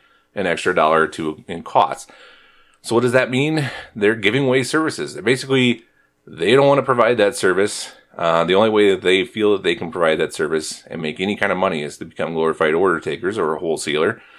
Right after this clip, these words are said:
And that service is basically shopped out to a third party. So I kinda like Home Depot, right? The Home Depot says, "We'll install your fridge for free," or whatever it is, "your windows," whatever you order from them.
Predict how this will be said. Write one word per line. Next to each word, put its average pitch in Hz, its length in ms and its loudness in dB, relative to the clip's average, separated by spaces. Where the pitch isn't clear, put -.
And 127 540 2
that 120 180 2
service 107 380 0
is 104 140 -6
basically 92 400 -2
shopped 80 340 0
out 80 220 0
to 85 80 -8
a 78 40 -8
third 107 240 -2
party. 69 340 -4
So 76 460 -6
I 92 680 -4
kinda 110 220 -4
like 147 160 -6
Home 147 220 -4
Depot, 131 340 0
right? 90 340 -2
The - 120 -2
Home 117 180 2
Depot 113 280 0
says, 95 300 2
"We'll 180 220 2
install 120 500 0
your 113 200 0
fridge 180 440 -2
for 175 180 0
free," 170 400 -2
or 82 140 0
whatever 120 360 2
it 123 80 2
is, 92 300 2
"your 92 120 0
windows," 101 540 2
whatever 101 200 2
you 113 120 2
order 98 200 4
from 82 160 -8
them. - 260 -10